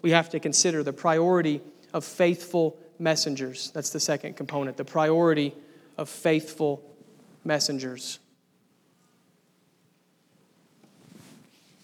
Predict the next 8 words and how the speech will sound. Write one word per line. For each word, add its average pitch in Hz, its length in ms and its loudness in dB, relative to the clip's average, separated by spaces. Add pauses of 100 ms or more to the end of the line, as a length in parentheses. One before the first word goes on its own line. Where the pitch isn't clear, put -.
(1160)
In 170 120 -2
verse 160 200 4
seven, 165 460 2 (420)
Paul 175 360 4
introduces 175 500 0
us 160 160 0
to 170 260 0
Epaphras, - 880 -4